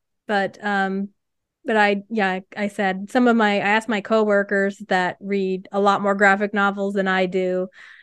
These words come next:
if they have read it, and they said no, but they keep, they've kept meaning to, to do so. Um, it's like, it's on their list of things they want to watch. So, um, it does, I also think it's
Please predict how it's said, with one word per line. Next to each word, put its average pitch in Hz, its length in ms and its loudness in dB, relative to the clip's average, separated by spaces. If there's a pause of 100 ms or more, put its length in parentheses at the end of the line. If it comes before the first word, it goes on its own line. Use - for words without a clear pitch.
(180)
if 202 200 0
they 233 200 4
have 196 180 2
read 185 140 0
it, 190 180 4
and 190 160 -4
they 185 140 -4
said 185 440 -2
no, 190 320 2
but 196 120 -2
they 202 120 2
keep, 202 260 -2
they've 190 300 2
kept 202 240 -2
meaning 190 560 -2
to, 180 560 -2 (500)
to 185 300 0
do 277 300 2
so. 185 580 0 (320)
Um, 185 200 0
it's 190 80 -6
like, 190 140 2
it's 214 120 -4
on 208 120 2
their 196 160 2
list 185 460 0
of 190 200 -4
things 196 300 0
they 196 100 4
want 185 220 -4
to 196 100 -2
watch. 175 480 -2 (1600)
So, 190 400 -2
um, 180 440 -2 (440)
it 233 200 6
does, 254 720 4 (220)
I 247 140 6
also 269 300 6
think 254 200 2
it's - 480 -2